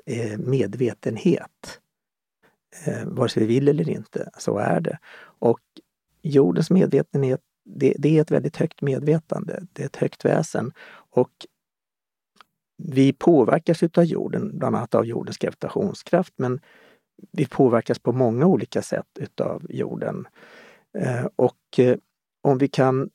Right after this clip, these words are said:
eh, förbinda oss med Moder Jord, så kommer vi att må bättre. Det är ju många som har sån här, ni vet, jordlakan och gå ut barfota i gräset. Det är inte så lätt i Sverige när det är vinter, men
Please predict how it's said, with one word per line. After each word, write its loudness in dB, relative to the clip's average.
eh, -8
förbinda 2
oss -8
med 0
Moder 0
Jord, 2
så -6
kommer -2
vi -8
att -14
må -4
bättre. -2
Det -8
är -6
ju -6
många -4
som -6
har -8
sån -8
här, -8
ni -12
vet, -14
jordlakan 2
och -6
gå 4
ut 2
barfota 0
i -4
gräset. -2
Det 0
är 2
inte -4
så 0
lätt -2
i 4
Sverige 0
när -2
det -2
är 0
vinter, -4
men -4